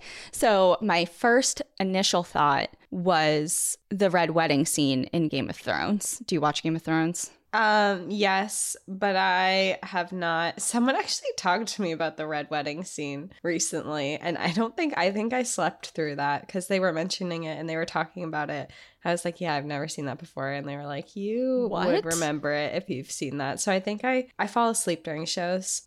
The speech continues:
Speaker 2: every time I watch them. So I think it was a thing that I fell asleep through.
Speaker 1: You can't fall asleep to Game of Thrones. How do you, do you even follow anything?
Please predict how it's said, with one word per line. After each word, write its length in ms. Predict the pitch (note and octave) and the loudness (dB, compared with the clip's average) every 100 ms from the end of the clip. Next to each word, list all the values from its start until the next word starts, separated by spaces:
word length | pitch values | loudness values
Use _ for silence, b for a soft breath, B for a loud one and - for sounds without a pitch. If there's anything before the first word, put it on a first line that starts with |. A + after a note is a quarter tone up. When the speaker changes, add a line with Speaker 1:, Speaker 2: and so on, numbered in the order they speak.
| - | -6
Speaker 2:
every 240 | F#3 F#3 | -4 -2
time 220 | - F3+ | -4 -4
I 80 | F3 | -2
watch 240 | E3+ F3 - | -2 -2 -2
them. 240 | G#3 G#3+ | -2 -2
So 240 | G#3 G3 E3 | -2 0 0
I 160 | D#3 | 0
think 240 | F#3 F#3 F#3 | -4 -6 -4
it 160 | D#3 | -6
was 180 | - D#3+ | -8 -8
a 220 | D3+ D#3 - b b - | -6 -8 -10 b b -10
thing 200 | E3 D#3+ | -6 -4
that 120 | C#3 | -6
I 100 | C#3+ | -6
fell 240 | D3 - D3+ | -10 -10 -10
asleep 320 | - - _ | -12 -16 _
through. 240 | - D3+ G3 | -12 -10 -4
Speaker 1:
You 160 | A#3 B3+ | -2 -2
can't 400 | - C#4 C#4+ - | 2 4 4 4
fall 160 | B3 | 2
asleep 300 | A3 - F#3 | 2 2 0
to 80 | G#3 | 0
Game 180 | E3+ D3+ | 0 0
of 60 | |
Thrones. 280 | - C#3+ B2 - | -2 -2 -2 -4
How 260 | - B3+ C4 | 0 2 4
do 80 | |
you, 100 | C4+ B3+ | 2 2
do 340 | - G#3 A3+ | -4 -6 -2
you 280 | A3 G#3+ - - | -2 -2 -6 -10
even 260 | - G#3 G3+ | -4 -2 -2
follow 400 | - E3+ B3+ D3 | 0 0 2 0
anything? 560 | - - - - G3 | -4 -8 -8 -8 -10